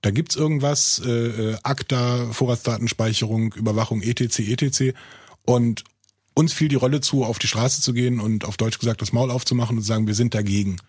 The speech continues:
Und jetzt waren wir halt einfach in diesem, in diesem umgekehrten, äh, konstruktiven Prozess drin und haben gesagt,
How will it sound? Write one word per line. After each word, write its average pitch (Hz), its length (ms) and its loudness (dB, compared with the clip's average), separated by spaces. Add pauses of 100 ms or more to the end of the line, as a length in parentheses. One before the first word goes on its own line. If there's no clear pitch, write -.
(760)
Und 110 240 2
jetzt 123 220 0
waren 143 160 2
wir 131 60 2
halt 131 120 0
einfach 123 220 -2
in 123 80 2
diesem, 117 200 0
in 110 80 0
diesem 110 180 0
umgekehrten, 104 800 0
äh, 92 420 -4
konstruktiven 127 580 0
Prozess 101 360 -2
drin 120 160 0
und 117 80 0
haben 120 80 2
gesagt, 117 260 -2